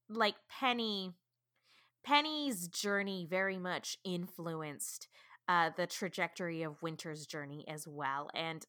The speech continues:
seeing Ironwood's descent, I think, was also very pivotal into pushing Winter where she needed to go. And, um,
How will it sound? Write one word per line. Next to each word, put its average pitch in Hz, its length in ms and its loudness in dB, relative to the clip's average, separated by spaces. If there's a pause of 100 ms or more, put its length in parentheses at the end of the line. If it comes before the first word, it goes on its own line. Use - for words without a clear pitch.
seeing 247 560 -2
Ironwood's 185 680 2
descent, 185 640 -2 (1400)
I 196 160 10
think, 185 340 -4
was 185 240 0
also 190 300 4
very 160 300 0
pivotal 151 680 -4 (300)
into 196 240 -4
pushing 170 680 -6 (320)
Winter 185 440 -2
where 156 140 -2
she 180 240 -6
needed 165 300 -8
to - 80 -18
go. - 380 -4
And, 170 400 -2
um, 156 380 0